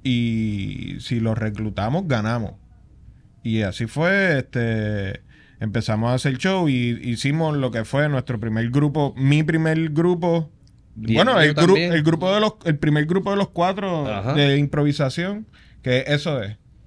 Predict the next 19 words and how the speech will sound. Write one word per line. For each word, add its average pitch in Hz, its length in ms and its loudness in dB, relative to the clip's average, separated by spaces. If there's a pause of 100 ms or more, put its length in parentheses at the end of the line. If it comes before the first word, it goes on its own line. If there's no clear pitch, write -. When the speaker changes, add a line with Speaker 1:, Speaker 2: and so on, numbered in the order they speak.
(400)
Speaker 1:
Y 117 80 -4
estuvimos 120 420 0
haciendo 139 380 0
eso 139 180 -4
por 131 100 -4
un 123 60 -10
par 135 140 -2
de 131 100 0
años. 165 320 -2
Kiko 123 260 -6
tuvo 135 180 -2
otro 127 220 -2
grupo, 147 520 0
en 127 80 -2
donde 120 140 -4
estuvo 120 240 -4
Esteban. 147 580 0
Speaker 2:
Sí. 120 360 0
Speaker 1:
En, 135 240 0